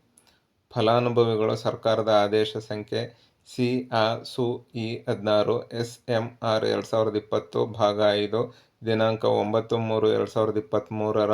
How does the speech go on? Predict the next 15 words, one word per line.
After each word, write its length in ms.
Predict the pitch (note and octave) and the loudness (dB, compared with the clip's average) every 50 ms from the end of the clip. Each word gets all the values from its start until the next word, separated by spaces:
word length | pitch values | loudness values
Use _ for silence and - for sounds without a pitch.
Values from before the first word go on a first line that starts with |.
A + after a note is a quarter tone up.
| A2+ A#2 - - - _ _ _ A2 | 0 0 -2 -8 -16 _ _ _ -4
ಅನುಬಂಧ 480 | A2+ A#2 A#2 A2 G#2+ A#2+ A#2 A2+ A2 | 0 0 2 2 2 2 0 2 2
ಒಂದರಲ್ಲಿ 640 | A2+ A2+ A2+ A2 G#2+ G#2+ G#2+ A2 G#2 G#2+ G#2 G#2 G#2+ | 2 2 2 0 0 0 2 4 4 4 2 2 -2
ಸೂಚಿಸಿರುವ 720 | - - G#2+ G#2+ - - A2+ A2+ - A2+ A2 A2 A2+ A2+ | -2 -2 -4 -4 -4 -6 -8 -6 -6 -4 -2 -2 -2 -2
ಫಾರಂ 460 | A2+ - G#2+ G#2 G#2+ A2 G#2+ A2 G#2+ | -2 0 0 2 2 2 0 -2 -2
ಎ 240 | G#2+ G#2+ G#2+ A2 G#2+ | -2 0 0 0 0
ರಲ್ಲಿ 640 | G#2+ G#2+ G#2 G#2 G#2 G#2 A#2 - - - - _ _ _ - | 0 0 0 0 -2 -2 -2 -4 -6 -14 -20 _ _ _ 0
ಲಭ್ಯವಿರುವ 720 | A2+ A2 G#2 G#2+ - B2+ A#2 A#2 A2+ A2 A2 A2 A2 A2 | 2 2 2 0 0 2 2 2 2 2 2 4 4 2
ಎಲ್ಲ 480 | G#2+ G#2+ G2+ G2 G2+ G#2+ A2+ A#2 A#2 A#2 | 2 2 2 2 2 2 2 2 0 0
ಕಾಲಂಗಳನ್ನು 760 | G#2+ G#2 G#2+ A2 G#2+ G#2+ G#2+ G#2 - - G#2+ G#2+ G#2 G#2+ G#2 | 2 2 2 2 2 0 -2 -4 -4 -2 -2 -2 -2 -4 -6
ಭರ್ತಿ 380 | G#2 - A#2 A2 - - A#2+ | -6 -8 -8 -10 -8 -8 -8
ಮಾಡಿ 680 | A2 G#2+ G#2+ G#2+ G#2 G2+ G#2 A2 A#2+ - - - _ _ _ - | -4 -2 -2 -2 0 0 0 -2 -2 -4 -10 -18 _ _ _ -4
ದ್ವಿಪ್ರತಿಯಲ್ಲಿ 760 | A#2 A#2 A#2+ A#2 - - A#2+ A#2 A#2+ A#2 A2+ A2 G#2+ A2 A2 | 0 0 0 0 2 0 0 0 0 0 -2 0 0 0 -2
ತನ್ನ 280 | G#2+ - A2 G#2+ G#2+ G#2+ | -2 -4 -4 -4 -4 -4
ಕಚೇರಿಯ 560 | - - G#2+ - - - A2+ A2+ A2 A2 A2 | -4 -8 -12 -8 -4 -2 -2 0 0 0 -2
ಮುಖ್ಯಸ್ಥರ, 640 | G#2+ G#2+ G#2 - - A2 G#2+ - - - - G#2+ G#2+ | -2 -4 -6 -6 -4 -4 -4 -4 -6 -6 -2 2 4